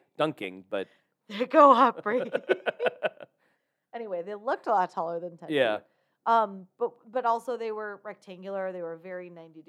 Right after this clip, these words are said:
Speaker 2: Yeah.
Speaker 1: degrees, and they were whatever, and I
Speaker 2: Glass?
Speaker 1: was like, "We,
Speaker 2: Glass
Speaker 1: yeah,
Speaker 2: backboards? Yeah.
Speaker 1: absolutely."
Speaker 2: Yeah.
Speaker 1: And I was like, "We don't need this. This is
Speaker 2: <laughs>
Speaker 1: way more than we need." It
Speaker 2: Yeah.
Speaker 1: turns out, like, that's what people buy now.
Speaker 2: Yeah.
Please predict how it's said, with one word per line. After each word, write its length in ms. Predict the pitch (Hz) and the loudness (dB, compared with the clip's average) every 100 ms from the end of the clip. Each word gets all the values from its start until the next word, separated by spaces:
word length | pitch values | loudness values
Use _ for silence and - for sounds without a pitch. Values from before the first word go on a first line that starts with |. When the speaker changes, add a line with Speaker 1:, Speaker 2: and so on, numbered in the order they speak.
| 175 | -6
Speaker 2:
Yeah. 120 | 131 | -4
Speaker 1:
degrees, 180 | 233 196 | -4 -10
and 100 | 196 | -12
they 60 | |
were 140 | 185 180 | -10 -8
whatever, 320 | 180 175 175 | -8 -8 -10
and 100 | 170 | -8
I 40 | |
Speaker 2:
Glass? 280 | 113 107 170 | -2 0 0
Speaker 1:
was 120 | 170 165 | -6 -20
like, 60 | |
"We, 60 | 226 | -4
Speaker 2:
Glass 180 | 110 117 | 0 2
Speaker 1:
yeah, 100 | 165 202 285 | 4 6 6
Speaker 2:
backboards? 180 | - - | 6 0
Yeah. 140 | 214 | -2
Speaker 1:
absolutely." 480 | 233 339 392 494 349 | 0 0 2 0 -2
Speaker 2:
Yeah. 60 | |
Speaker 1:
And 80 | 311 | -8
I 40 | 180 | -12
was 120 | 196 | -14
like, 100 | 427 226 | -16 0
"We 100 | 381 | 4
don't 280 | 392 403 330 | 6 6 2
need 100 | 294 453 440 | -8 -18 0
this. 380 | 226 123 233 247 | 2 2 -2 -6
This 180 | 302 294 | -14 -14
is 200 | - 320 | -12 -6
Speaker 2:
<laughs> 680 | 196 - 175 - - - 226 | -6 -4 -8 -2 -4 -4 -6
Speaker 1:
way 360 | 277 349 349 | 2 2 2
more 240 | 330 339 330 | 2 2 2
than 200 | 311 285 | -2 -8
we 120 | 285 | -14
need." 360 | 294 349 233 190 | -16 -16 -14 -12
It 80 | 247 | -4
Speaker 2:
Yeah. 180 | 247 | -2
Speaker 1:
turns 160 | 226 220 | -2 0
out, 160 | 220 180 | 0 0
like, 180 | 185 | -4
that's 200 | 190 175 - | -4 -6 -6
what 120 | 175 | -14
people 260 | - 180 165 | -14 -16 -6
buy 240 | 175 220 | -4 -4
now. 280 | 123 113 - | -6 -14 -8
Speaker 2:
Yeah. 280 | 117 123 | -4 -4